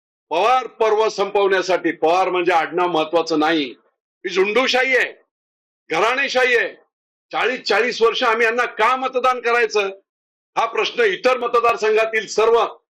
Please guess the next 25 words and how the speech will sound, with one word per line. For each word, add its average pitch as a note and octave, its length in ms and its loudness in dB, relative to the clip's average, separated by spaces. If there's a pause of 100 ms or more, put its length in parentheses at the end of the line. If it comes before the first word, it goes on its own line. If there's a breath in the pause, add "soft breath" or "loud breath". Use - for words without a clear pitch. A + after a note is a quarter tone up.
(300)
लोक G#3 480 0
आज G3+ 160 2
विचारतायत. G3+ 500 0 (120)
मी F#3+ 180 -2
जेव्हा F#3+ 200 2
त्यांना F3+ 280 0
जागं D#3+ 300 0
केलं, D3+ 260 -2
तेव्हा - 560 -8
राष्ट्रासाठी G3 540 0
मतदान F3 340 0
करायचं. - 680 -8
आम्ही F#3 140 0
काय F#3+ 320 0
मामाईन G3+ 420 0
मिळत F#3+ 200 0
शरद F3+ 260 0
पवारांनी F3 340 0
दिलं D3 180 -2
आम्हाला, A2+ 220 -6 (340)
काय F#3+ 200 0
दिलं G#3 180 0
अजित F#3+ 240 0
पवारांनी? D#3 420 -2 (560)
उलट B3+ 240 0